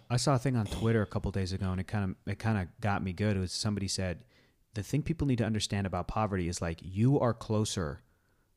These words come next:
to being out on the street homeless than you are to being, you're just, like, a couple of steps away from that than you are to being a billionaire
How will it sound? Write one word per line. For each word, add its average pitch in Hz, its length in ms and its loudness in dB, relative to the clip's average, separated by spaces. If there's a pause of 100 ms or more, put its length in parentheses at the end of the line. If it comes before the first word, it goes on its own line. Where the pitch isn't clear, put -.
(140)
to 110 180 4
being 104 480 2
out 104 160 2
on 120 80 4
the 107 60 2
street 107 460 0
homeless 92 500 0 (340)
than 104 180 2
you 104 200 4
are 95 340 2 (600)
to 110 180 2
being, 95 500 -2 (100)
you're 123 180 6
just, 143 200 4
like, 143 140 2
a 104 60 -4
couple - 380 0
of 107 80 2
steps - 300 -2
away 101 220 2
from 95 220 -2
that 98 300 0 (340)
than 110 140 4
you 110 140 6
are 107 140 4
to - 120 -2
being 98 460 0
a 90 60 -8
billionaire 92 580 0